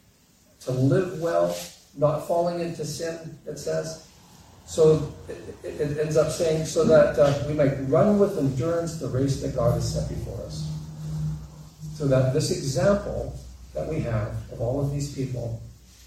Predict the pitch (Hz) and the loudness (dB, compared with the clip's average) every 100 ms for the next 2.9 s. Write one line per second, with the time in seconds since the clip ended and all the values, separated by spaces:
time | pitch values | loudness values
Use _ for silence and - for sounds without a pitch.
0 | - - 135 117 113 113 - - - _ | -20 -8 -4 0 0 -2 -6 -14 -20 _
1 | - - - - - 139 139 - 139 143 | -20 -20 -20 -20 -8 4 6 6 4 2
2 | - 190 - 143 - - 135 120 - | 4 -2 0 0 0 2 2 2 -2